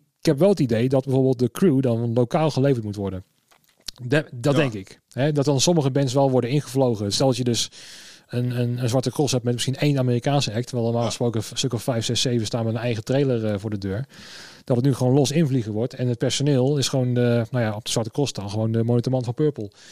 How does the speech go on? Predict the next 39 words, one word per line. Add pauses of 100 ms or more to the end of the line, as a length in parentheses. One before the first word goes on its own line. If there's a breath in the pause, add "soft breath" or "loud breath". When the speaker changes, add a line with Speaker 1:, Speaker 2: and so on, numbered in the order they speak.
(160 loud breath)
Speaker 2:
Ja.
Speaker 1:
die
er
dan
staat.
En,
eh, (140)
ja,
dat
is
hem.
Speaker 2:
Ja, (520 soft breath)
Speaker 1:
Weet
je
Speaker 2:
maar
Speaker 1:
wel.
Speaker 2:
dat
is
tegenwoordig,
eh,
of
dat
is
altijd
al
zo
geweest
in
Amerika.
Als
je
met
een
Amerikaanse
band
in
Amerika
wil
toeren